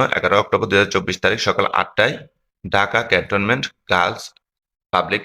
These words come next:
স্কুল অ্যান্ড কলেজ, ঢাকা সেনানিবাস। এবং লিখিত পরীক্ষা উত্তীর্ণ প্রার্থীদের মৌখিক পরীক্ষা হবে আগামী আঠারো অক্টোবর দুই হাজার চব্বিশ তারিখ সিএমএস ঢাকা সেনানিবাসে। এরপর ছয় থেকে বারো নং পদের জন্য লিখিত ও মৌখিক পরীক্ষা হবে আগামী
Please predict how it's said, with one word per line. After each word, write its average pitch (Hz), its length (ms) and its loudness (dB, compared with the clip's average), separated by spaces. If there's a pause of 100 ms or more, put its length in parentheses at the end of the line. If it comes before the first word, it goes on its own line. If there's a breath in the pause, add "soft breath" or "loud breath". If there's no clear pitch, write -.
স্কুল - 280 -6
অ্যান্ড 101 220 0
কলেজ, 92 320 2 (120)
ঢাকা 92 240 0
সেনানিবাস। 98 600 0 (800)
এবং 85 260 0
লিখিত 98 280 -2
পরীক্ষা 107 380 2
উত্তীর্ণ 95 240 -2
প্রার্থীদের 98 400 0
মৌখিক 95 320 -4
পরীক্ষা 95 320 0
হবে 110 200 0 (120)
আগামী 92 400 -2
আঠারো 107 300 -2
অক্টোবর 107 280 -2
দুই 92 100 4
হাজার 87 160 0
চব্বিশ 85 260 -2
তারিখ 82 240 0 (260)
সিএমএস 101 380 2
ঢাকা 98 260 0
সেনানিবাসে। 90 560 0 (500)
এরপর 98 380 2
ছয় 107 240 2
থেকে 104 260 0
বারো 95 240 2
নং 104 140 0
পদের 101 260 2
জন্য 104 200 2 (180)
লিখিত 92 320 0
ও 110 100 6
মৌখিক 101 340 -2
পরীক্ষা 104 300 0
হবে 107 200 2 (140)
আগামী 92 320 0